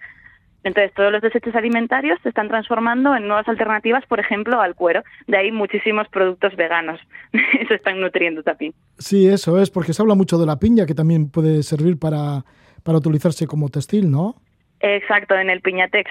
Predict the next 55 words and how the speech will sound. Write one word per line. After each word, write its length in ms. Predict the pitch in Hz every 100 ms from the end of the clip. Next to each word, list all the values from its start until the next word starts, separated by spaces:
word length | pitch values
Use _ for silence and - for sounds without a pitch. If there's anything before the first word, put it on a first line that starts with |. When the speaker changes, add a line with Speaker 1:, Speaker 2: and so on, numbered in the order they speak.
| 196
Speaker 1:
el 100 | 190
famoso 320 | 190 190 214
Piñatex, 460 | 233 180 175 170 - - - - -
que 280 | 196 185 185
de 140 | 185
hecho 160 | 196 247
es 60 |
muy 120 | 254 254
curioso 360 | 254 285 285
porque 220 | 277 202 185
la 120 | 175
piña, 260 | 254 254
la 100 | 247
planta 260 | 196 196 226
de 60 | 220
la 100 | 214
piña, 340 | 247 240 240 -
solo 160 | 220
da 120 | 220
una 200 | 220 214
fruta 380 | 202 - 254 185
y 60 | 180
una 160 | 180
vez 180 | 180 214 -
se, 320 | 202 185 180
se 80 | 185
ha 40 |
extraído 380 | 180 - 202 208
esa 160 | 208 214
piña 160 | 233 233
hay 220 | 233 196
que 300 | 190 202 190 -
sacar 260 | 185 185
toda 200 | 196 214
la 100 | 214
planta 380 | 214 233 262 320 - - -
y 80 |
volver 260 | 220 214 214
a 60 | 202
poner 180 | 208
una 140 | 202 175
nueva. 280 | 170 180 226 - -
Entonces, 280 | - 208 208
claro, 200 | 240 214
eso 120 | 208
genera, 460 | 208 214 220 240 - 214
pues, 160 | 190 180
toneladas 460 | 190 180 185 196 220
de 80 |
residuos 500 | 226 190 233 233 208 -
con 180 | 196
cada, 640 | 190 180 180 175 170 170 -
con 160 | 208 214
cada 220 | - 208
cosecha, 460 | 196 - 196 175